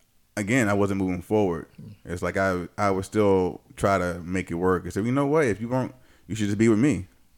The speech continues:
Speaker 1: Just be with me. Like, we can make this work."
Speaker 2: Right.
Speaker 1: You know. And so, um, at the end of the day, I had to, I had to cut her off cold turkey. And just before I could even be friends, and by that, by that point, I was like, "I don't wanna be friends with ever." I don't, re-, and I don't regret it. I don't regret
Speaker 2: Was,
Speaker 1: anything.
Speaker 2: was it a thing that you just didn't wanna see her with anybody else, or just?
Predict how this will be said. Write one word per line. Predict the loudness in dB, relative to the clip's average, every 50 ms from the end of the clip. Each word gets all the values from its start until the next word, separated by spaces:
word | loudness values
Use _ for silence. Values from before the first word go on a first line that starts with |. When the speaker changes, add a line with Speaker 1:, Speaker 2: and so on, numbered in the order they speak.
| _
Speaker 1:
Just | -6 -4 -2
be | 0 0
with | 0 2
me. | 2 0 0 2 2
Like, | 2 0
we | 0 0
can | -2 0 -2
make | 0 0
this | -2 -2 -2
work." | -2 -2 -2 -4 -6
Speaker 2:
Right. | -10 -12 -14 -16 _ _ -10
Speaker 1:
You | -6 -4
know. | -2 0 0 0 -2 -2
And | -4 -4 -6 -4
so, | -2 0 2 2 2 0 -4 -8 _ _ _ _ _ _ _ _ -4
um, | 0 0 0 2 0
at | -2 -2
the | -2
end | 0 0 0
of | 0 2
the | 2
day, | 2 2
I | 2
had | 2 2 0 0 -2
to, | -4 -6 -4 -2
I | -2
had | 0 0
to | 0
cut | 0 2 2
her | 2
off | 2 2 0
cold | -2 -2 -2 -2 0
turkey. | 0 -2 -2 -2 -4 -6 -6 -6
And | -6 -8
just | -8 -10 -12 -14 -14 -12
before | -12 -10 -6 -2 0 0 2 2
I | 0
could | -2 -2 -4
even | -4 -4 -4 -4
be | -6 -6
friends, | -4 -4 -2 -2 -2 -2 -4 -6
and | -6 -6 -6 -8 -8 -6
by | -4 -2
that, | -2 -2 -4 -4 -8 -14 _ -4
by | -2 0 0
that | 0 -2 -2
point, | -4 -6 -4 -4
I | -4 -4
was | -6 -6 -6
like, | -6 -6 -6 -6 -10 -14 _ _ _ _ -20 _ _ _ _ _ -6
"I | -4
don't | -2 0
wanna | 0 -2 -4
be | -6
friends | -6 -6 -6 -6 -6
with | -4 -4
ever." | -6 -6 -6 -10 -8 -4
I | -2 0
don't, | 0 0 0
re-, | -2 -2
and | 0 2
I | 4 4
don't | 4 2
regret | 0 -2 -4 -4 -4 -2
it. | -2
I | -2 -2
don't | -2 -2
regret | -4 -6 -6 -4 -2
Speaker 2:
Was, | -2 -2 -4 -4
Speaker 1:
anything. | -8 -8 -4
Speaker 2:
was | -4 -2 -2 -2
it | -2 -2
a | -4
thing | -4 -4 -6 -6 -4 -4 -4
that | -4 -4 -4
you | -4 -4 -4 -4
just | -4 -4 -4 -4 -4 -4
didn't | -6 -6 -6
wanna | -4 -6 -6 -6
see | -6 -6 -4
her | -4 -4 -4
with | -4 -6
anybody | -6 -6 -6 -6 -6 -6 -4 -4
else, | -4 -6 -6 -10 -12
or | -12 -12 -12
just? | -12 -12 -12 -12 -14 -16 -16 -18